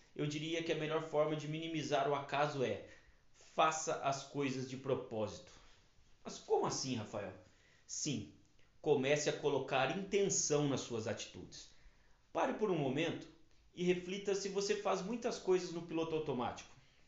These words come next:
Eduardo Ferraz, autor do livro Seja a Pessoa Certa no Lugar Certo, explica que, na prática, noventa e cinco por cento das nossas ações,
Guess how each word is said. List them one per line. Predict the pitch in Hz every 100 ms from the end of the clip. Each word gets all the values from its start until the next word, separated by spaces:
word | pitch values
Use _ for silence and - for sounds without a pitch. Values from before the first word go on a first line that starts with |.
| - - - - - - - - _ - - - -
Eduardo | 175 196 -
Ferraz, | 147 120 147 127 - - -
autor | 131 135 143
do | 143
livro | 135 131 120
Seja | 110 170 165
a |
Pessoa | 156 139 139 117
Certa | - 147 151 143
no | 127
Lugar | 117 107 98
Certo, | - 131 - - - - - - - -
explica | 147 - 175 196 185
que, | -
na | 185 180
prática, | - 196 - - - - - -
noventa | 151 180 208
e | 196
cinco | - 175 -
por | 156
cento | - 156 -
das | - 151 131 127
nossas | 147 147 151
ações, | 156 - 165 196 208 -